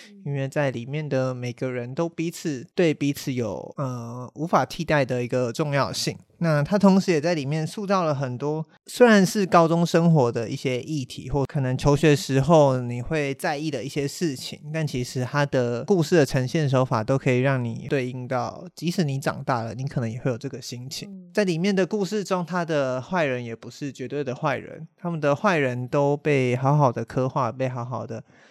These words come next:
Speaker 2: 理解，说他们有他们的烦恼。那些烦恼可能不是什么太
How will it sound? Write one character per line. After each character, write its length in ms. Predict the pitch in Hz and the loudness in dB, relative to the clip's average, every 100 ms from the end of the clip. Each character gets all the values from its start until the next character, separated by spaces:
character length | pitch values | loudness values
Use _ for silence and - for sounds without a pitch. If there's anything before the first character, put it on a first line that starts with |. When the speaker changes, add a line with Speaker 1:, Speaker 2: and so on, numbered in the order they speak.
| _ - | _ -4
Speaker 2:
理 160 | 131 | -4
解， 260 | 139 123 117 | 2 0 0
说 240 | - 131 | -2 -2
他 160 | 127 135 | 0 -2
们 140 | 131 | -2
有 120 | 123 | -6
他 200 | 113 123 | -6 -6
们 120 | 123 117 | -6 -8
的 160 | 113 | -10
烦 280 | 113 117 123 | -8 -8 -8
恼。 320 | 117 - - _ _ | -12 -14 -20 _ _
那 100 | 208 | 2
些 160 | 214 | 2
烦 180 | 208 185 | 4 2
恼 160 | 175 165 | 2 2
可 160 | - | 2
能 260 | 156 147 160 - | 2 2 -2 -2
不 160 | 156 | -2
是 180 | 160 208 | 0 -2
什 180 | - 139 | 2 2
么 280 | 127 127 123 | 4 0 -2
太 840 | - 175 160 139 135 127 120 117 | -2 2 4 4 2 0 0 -4